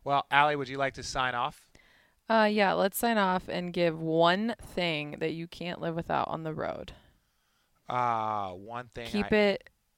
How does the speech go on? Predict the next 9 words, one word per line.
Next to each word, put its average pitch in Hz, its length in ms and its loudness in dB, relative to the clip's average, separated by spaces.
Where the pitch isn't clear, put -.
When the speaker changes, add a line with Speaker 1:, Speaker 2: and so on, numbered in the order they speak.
Speaker 2:
short. - 520 -8
Speaker 1:
I'll 147 120 4
give 160 120 0
it 160 60 0
original. 143 540 -2
A 156 180 -4
very 123 220 2
Speaker 2:
Richard. 120 120 0
Speaker 1:
original. 107 380 -8